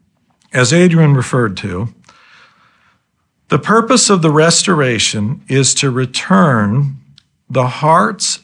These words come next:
of the children to the fathers, because everything that is going to happen in the last days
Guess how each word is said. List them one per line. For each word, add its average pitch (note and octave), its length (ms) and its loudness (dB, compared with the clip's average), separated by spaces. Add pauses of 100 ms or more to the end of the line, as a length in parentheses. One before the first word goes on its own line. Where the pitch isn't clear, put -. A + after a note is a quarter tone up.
(120)
of D3 240 -2
the F3 80 -4
children B2 1040 -4
to A#2+ 240 -6
the A#2+ 100 -8
fathers, - 920 -6 (1800)
because C#3+ 1040 -2 (760)
everything F#3+ 960 0
that C#3+ 180 -2
is C3 180 -6
going C#3 340 -2
to C#3 100 -4
happen A#2 540 -8
in A2+ 100 -8
the G#2+ 100 -8
last G#2+ 520 -8
days F3 760 -10